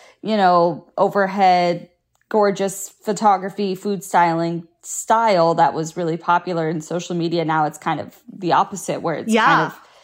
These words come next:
Speaker 1: you know, just make it feel real and relatable. Has that been kind of an interesting shift for you as someone who kind of was more on the,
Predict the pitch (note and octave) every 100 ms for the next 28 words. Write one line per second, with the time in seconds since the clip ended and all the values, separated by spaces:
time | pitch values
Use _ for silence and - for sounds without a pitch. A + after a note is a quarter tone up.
0 | _ _ _ A3+ A3 F#3 F#3+ F3 G3 F#3
1 | - - F#3 F3 D#3+ A3+ C#4+ B3 G3+ F#3
2 | F3+ G3 B3+ G3+ F3 E3+ G#3 G3 F#3+ F3+
3 | F#3+ G#3+ A3+ G#3+ A3 G#3 F#3 - - G3+
4 | G#3+ G#3 - G3 F#3+ F#3 F3+ _ _ _
5 | _ _ _ _ - - - G#3+ - -
6 | B3 G3+ F3 F#3 D4+ D4 G#3+ G#3 G3 G3+
7 | G#3+ F#3+ F3+ G3 F#3 E3 - _ _ _
8 | F3+ F3 G3+ F#3 A3+ G3+ G3+ F3+ F#3 G#3+
9 | A3 G#3 A3 A3 F#3+